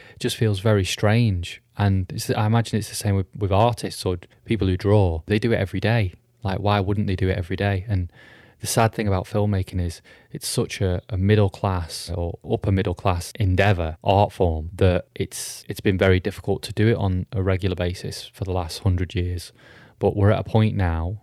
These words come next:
well, we've been at a point now for, like, I would say ten years, where you, you could just do it. And so when it comes to B F I applications or any other applications that you're trying to get in,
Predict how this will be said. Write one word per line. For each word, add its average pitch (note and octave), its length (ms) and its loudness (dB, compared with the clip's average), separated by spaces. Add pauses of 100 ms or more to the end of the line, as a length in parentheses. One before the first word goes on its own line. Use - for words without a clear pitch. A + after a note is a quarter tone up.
(140)
well, G2+ 180 6
we've F#2+ 180 0
been G#2 220 2
at F#2 80 0
a G2 60 -4
point F#2 280 -4
now F2+ 220 -2
for, F2+ 160 -6
like, F2 220 -4 (220)
I F#2+ 100 -4
would F2 120 -10
say E2+ 280 -6 (120)
ten G2 300 -2
years, E2 400 -4 (640)
where F#2 420 4
you, G#2 180 -6
you G#2 140 -12
could B2+ 280 2
just - 280 -8 (180)
do F#2+ 160 2
it. E2+ 160 -4 (140)
And F2+ 520 2
so G2 420 2 (100)
when A#2 160 4
it A2+ 80 2
comes A#2+ 320 -2
to G#2+ 400 -4 (340)
B A2 120 4
F G#2 140 2
I G#2 140 4
applications F#2 840 -4
or F2+ 160 -4
any G#2+ 200 0
other G2+ 140 -2
applications F#2 640 -4
that - 80 -10
you're F2 80 -12
trying F#2 240 -4
to F#2 80 -2
get F#2 200 -2
in, E2+ 280 -6